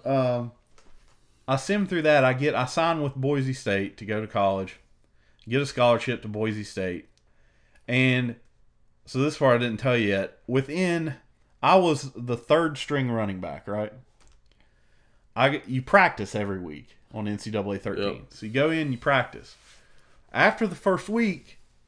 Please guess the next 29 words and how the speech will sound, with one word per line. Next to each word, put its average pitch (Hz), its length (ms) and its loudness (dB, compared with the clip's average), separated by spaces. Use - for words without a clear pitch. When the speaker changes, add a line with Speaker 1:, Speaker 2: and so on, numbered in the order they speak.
Speaker 1:
since 156 260 -6
I 143 120 6
ran 175 320 2
the 160 60 -2
ball 135 200 2
so 135 160 0
well 131 240 4
in 127 80 -2
practice, 190 500 0
I 190 120 4
had 233 200 6
enough 190 320 0
points 185 600 -4
to 147 160 -8
challenge 190 680 0
the 147 100 -8
second 220 400 0
string 131 280 -4
guy 127 200 4
for 135 160 -4
his 143 200 -4
job. 98 440 -4
Speaker 2:
<laughs> - 140 2
Speaker 1:
So 147 420 4
second, 220 480 4
uh, 127 340 4
practice 214 440 2
one 160 240 0
week, 127 340 -2